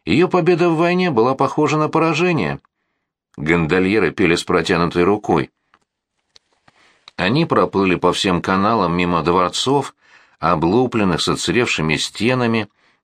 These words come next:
но удивительно прекрасных и трогательных в своем медленном гниении. Степан иногда присвистывал от потрясения.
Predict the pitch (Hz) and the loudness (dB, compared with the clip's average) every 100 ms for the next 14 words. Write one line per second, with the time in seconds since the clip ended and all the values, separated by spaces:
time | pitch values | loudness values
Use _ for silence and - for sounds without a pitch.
0 | _ 78 85 87 85 92 98 92 90 - | _ -2 0 0 0 0 0 -2 -2 -2
1 | 95 98 117 107 101 87 95 113 135 101 | -2 0 0 -2 -6 -4 -2 0 0 0
2 | 80 80 78 78 - _ - _ - 82 | -2 -2 -2 -4 -10 _ -20 _ -6 0
3 | 90 87 87 90 78 85 85 78 85 90 | 2 2 0 -2 0 0 0 0 0 2
4 | 87 85 82 82 80 _ _ _ _ _ | 2 0 -2 -4 -6 _ _ _ _ _
5 | _ _ _ _ _ - - 123 175 208 | _ _ _ _ _ -10 -4 -2 0 0
6 | 196 - _ 85 131 156 156 160 165 - | 0 -6 _ -4 0 0 0 0 0 0
7 | 120 85 92 87 82 87 85 95 92 - | 0 0 2 2 2 -2 0 0 0 0
8 | 82 73 69 | 0 0 -4